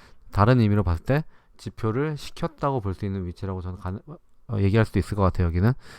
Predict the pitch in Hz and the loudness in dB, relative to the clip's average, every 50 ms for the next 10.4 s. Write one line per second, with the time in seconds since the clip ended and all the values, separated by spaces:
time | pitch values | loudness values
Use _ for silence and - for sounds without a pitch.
0 | - - - - 110 110 98 - - - - 117 107 113 123 123 123 120 104 90 | -18 -10 -4 0 0 0 0 0 2 6 6 8 8 8 6 8 8 6 8 8
1 | 95 104 113 - - 104 101 107 95 87 90 92 - 120 113 92 87 87 - - | 6 6 6 4 4 4 4 4 4 2 2 4 4 4 4 4 2 -2 -4 -4
2 | - - - - - 98 82 - - - 110 - - 85 82 - 98 101 110 131 | -2 -2 0 2 2 2 2 0 -2 -4 -4 -2 -2 -2 -2 0 2 4 4 4
3 | 151 - - - - - - - - - 101 98 98 117 123 123 120 107 - 104 | 4 2 -2 -14 -18 -18 -12 -4 2 2 4 4 6 6 6 6 6 6 4 4
4 | 98 95 92 92 127 151 175 - - - - - - 95 101 92 - 95 95 123 | 6 6 6 8 8 6 6 4 -2 -14 -8 -4 -2 -2 -2 -2 -4 -6 -6 -6
5 | 151 - - - 143 147 165 156 147 131 127 92 85 110 123 127 - - 87 - | -8 -8 -8 -6 -4 -4 -4 -4 -6 -6 -6 -4 -2 -2 -4 -2 -2 -2 -4 -4
6 | - - - - - - - - - - 92 - - 117 - - 135 131 135 - | -6 -10 -20 -20 -20 -20 -20 -12 -8 -8 -6 -2 -4 0 2 4 4 4 4 2
7 | - - 151 147 139 131 120 120 117 - - 101 104 110 104 104 101 104 98 98 | 2 2 2 2 4 4 4 4 4 4 4 2 2 2 2 2 2 2 2 0
8 | - 139 139 139 131 127 - 110 - 95 101 101 107 98 98 95 95 90 82 85 | 2 2 4 4 4 2 2 2 2 2 2 2 2 2 2 0 -2 -4 -4 -4
9 | 95 98 107 110 110 113 110 107 113 107 101 110 110 92 - 98 95 92 98 98 | -4 -4 -4 -4 -4 -6 -8 -8 -8 -8 -8 -8 -8 -8 -10 -10 -10 -10 -10 -8
10 | 98 95 101 120 123 110 87 | -8 -6 -6 -4 -4 -6 -6